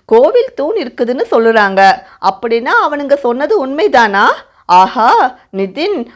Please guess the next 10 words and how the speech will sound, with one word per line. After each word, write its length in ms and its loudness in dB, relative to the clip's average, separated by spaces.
உனக்கு 340 -4
பணமழை 640 0
கொட்டோ 400 0
கொட்டுன்னு 380 -2
கொட்ட 400 0
போகுதுடா" 520 2
என்று 360 -2
மனதில் 540 -2
குதூகலித்தபடி 920 0
இருந்தான். 680 0